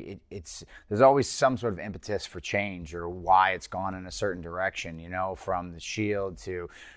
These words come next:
uh, the Money in the Bank character to the Architect kind of stuff to, you know, the Beast Slayer, King Slayer type character, and then to the Messiah, and then to the Visionary. There's always been sort of like, it,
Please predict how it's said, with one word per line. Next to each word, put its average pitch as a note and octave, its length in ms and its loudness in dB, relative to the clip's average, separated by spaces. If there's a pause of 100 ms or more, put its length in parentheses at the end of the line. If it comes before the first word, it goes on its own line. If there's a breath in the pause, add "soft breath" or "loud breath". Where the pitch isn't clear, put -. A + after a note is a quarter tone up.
uh, F2+ 360 8
the F2 120 -8
Money G2 200 -2
in F#2 60 -10
the F2 60 -6
Bank G2+ 300 -2
character G2 540 -4
to F2 160 -12
the E2+ 140 -6
Architect G2+ 640 2
kind G2+ 240 -2
of F#2+ 60 -10
stuff G#2 460 4
to, F2+ 260 -4 (340 loud breath)
you F2 80 -8
know, F#2 140 0
the F2 100 -4
Beast G2 300 -4
Slayer, G2+ 260 2
King G#2+ 300 -6
Slayer G#2+ 400 0
type G#2 300 2
character, G#2 640 -4
and F2+ 140 -4
then F#2 320 -8 (220 soft breath)
to - 60 -20
the F#2 60 -8
Messiah, F#2+ 640 6
and F2+ 100 -8
then F#2 100 -10
to F2 80 -8
the F2 80 -4
Visionary. F2+ 560 -2
There's E2+ 160 -10
always G#2 320 0
been G2 160 -2
sort G2 220 -4
of E2 100 -6
like, E2+ 340 -2
it, G2+ 140 -8